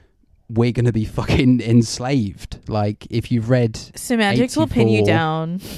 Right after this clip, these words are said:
Speaker 1: Yeah. If you've read
Speaker 2: Oh my God, he's
Speaker 1: nineteen eighty-four,
Speaker 2: eating
Speaker 1: they,
Speaker 2: Pizza
Speaker 1: they,
Speaker 2: Hut. I wish
Speaker 1: they
Speaker 2: I had a
Speaker 1: reduce
Speaker 2: Pizza Hut. Ooh, stuffed crust with
Speaker 1: <laughs>
Speaker 2: Ivanka. It's like a really good eighties,
Speaker 1: Absolutely.
Speaker 2: early nineties. Oh my God, look at her top. It's like a silky, <gasps> he stopped her from eating the pizza. <laughs>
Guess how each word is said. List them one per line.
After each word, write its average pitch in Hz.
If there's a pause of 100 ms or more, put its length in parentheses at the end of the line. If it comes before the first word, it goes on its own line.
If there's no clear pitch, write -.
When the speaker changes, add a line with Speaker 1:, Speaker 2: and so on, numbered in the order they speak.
(160)
Speaker 1:
Yeah. 151 (400)
If -
you've 143
read 160
Speaker 2:
Oh 156
my 151
God, -
he's -
Speaker 1:
nineteen 143
eighty-four, 147 (140)
Speaker 2:
eating 135
Speaker 1:
they, 131
Speaker 2:
Pizza 123
Speaker 1:
they, -
Speaker 2:
Hut. -
I -
wish -
Speaker 1:
they 120
Speaker 2:
I -
had 117
a 123
Speaker 1:
reduce 127
Speaker 2:
Pizza 160
Hut. -
Ooh, 185
stuffed -
crust 165
with 180
Speaker 1:
<laughs> -
Speaker 2:
Ivanka. 175 (320)
It's -
like 202
a 214
really 170
good 180
eighties, 151 (380)
Speaker 1:
Absolutely. 170
Speaker 2:
early 170
nineties. 160
Oh 165
my 160
God, 156
look 156
at 170
her 175
top. -
It's -
like 170
a 170
silky, 170 (220)
<gasps> 381
he 440
stopped 330
her 339
from 339
eating 302
the 320
pizza. 285
<laughs> -